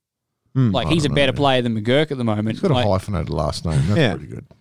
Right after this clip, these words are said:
Speaker 2: And that's what I mean. It's just,
Speaker 1: <laughs>
Speaker 2: it's just too much of this, "You're expendable because you're north of thirty, and we've gotta get the next young thing in," and then it just waters down the competition 'cause it's not as hard to get into Shield
Speaker 1: Yeah.
Speaker 2: cricket.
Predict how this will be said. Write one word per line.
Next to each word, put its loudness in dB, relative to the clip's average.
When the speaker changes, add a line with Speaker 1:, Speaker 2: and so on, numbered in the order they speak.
Speaker 2:
And -4
that's -4
what 0
I 0
mean. -2
It's 6
just, 4
Speaker 1:
<laughs> 0
Speaker 2:
it's 0
just -2
too 4
much 2
of 0
this, 2
"You're 2
expendable 0
because 0
you're 2
north 2
of -2
thirty, 2
and 0
we've 0
gotta 2
get 0
the -4
next -2
young -4
thing 0
in," 2
and 0
then 2
it -2
just 0
waters 2
down 2
the 0
competition -2
'cause -2
it's -4
not 0
as -2
hard 0
to -4
get -2
into -2
Shield 0
Speaker 1:
Yeah. 4
Speaker 2:
cricket. -10